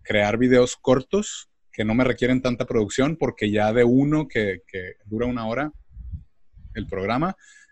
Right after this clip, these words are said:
ya después de que hago esa hora de contenido, puedo seccionarlo. Entonces puedo decir, "Ah, mira, este, de aquí hablé de este festival", pues lo, lo, lo tomo, le hago una edición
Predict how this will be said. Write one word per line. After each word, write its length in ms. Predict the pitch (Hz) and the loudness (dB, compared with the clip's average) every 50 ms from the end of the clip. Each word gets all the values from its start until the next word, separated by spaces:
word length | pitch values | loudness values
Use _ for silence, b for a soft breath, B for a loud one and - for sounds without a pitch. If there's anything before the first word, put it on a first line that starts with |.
| b b | b b
ya 140 | 107 107 113 | 0 2 2
después 320 | 131 135 - - 135 131 | 2 2 2 2 2 2
de 80 | 135 131 | 2 2
que 100 | - 123 | 2 2
hago 200 | 117 117 123 135 | 2 4 4 2
esa 220 | 131 123 - 135 127 | 2 2 2 0 0
hora 180 | 127 127 131 | 2 2 2
de 120 | 127 123 - | 2 0 0
contenido, 760 | - 117 110 110 113 113 120 127 135 139 147 156 160 160 - _ _ _ - - - - _ _ _ _ | 0 -2 -2 -2 -2 0 2 2 2 2 2 -2 -4 -6 -10 _ _ _ -20 -20 -20 -20 _ _ _ _
puedo 280 | - 113 110 113 120 | 0 2 2 2 2
seccionarlo. 800 | 120 - 120 107 - - 107 101 104 107 101 98 98 92 87 85 _ _ - - - - - - - - - - - - - - - - _ _ | 0 -2 -4 -6 -4 -4 -4 -4 -4 -4 -6 -8 -10 -12 -14 -16 _ _ -20 -20 -20 -18 -18 -16 -16 -16 -16 -18 -18 -20 -20 -20 -20 -20 _ _
Entonces 260 | - 104 101 104 101 | -10 -8 -8 -8 -6
puedo 160 | - 117 113 | -2 -2 -2
decir, 200 | 104 - 117 117 | 0 0 0 0
"Ah, 80 | 127 135 | 2 2
mira, 300 | 139 135 127 113 98 - b b b b b b - - | 2 2 2 2 0 -2 b b b b b b -8 -2
este, 600 | 117 117 120 - - - - 131 131 131 131 131 | 0 0 0 -2 -4 -2 0 2 2 2 2 2
de 120 | 123 120 | 0 0
aquí 260 | 113 - - - 139 143 | -2 -4 -4 -4 -2 0
hablé 220 | 143 143 147 147 | 0 0 0 0
de 60 | 147 | 0
este 180 | 147 - - 143 | -2 -4 -6 -6
festival", 500 | - 143 - - 135 135 147 160 165 160 | -6 -6 -4 -2 0 2 2 2 0 0
pues 120 | 143 123 | -2 -2
lo, 320 | 110 107 101 92 87 - - | 0 0 0 -2 -2 -6 -14
lo, 260 | 98 98 92 87 82 - - - | -14 -14 -14 -14 -16 -18 -20 -18
lo 180 | 95 98 98 - | -12 -10 -10 -6
tomo, 360 | - 143 151 165 165 165 160 | -2 -2 0 0 0 0 2
le 100 | 139 123 | 2 2
hago 120 | 120 127 | 0 0
una 140 | 135 139 135 | 0 0 0
edición 540 | 127 117 - - 127 120 123 131 139 139 | 0 -2 -2 -2 -2 0 0 0 -2 -4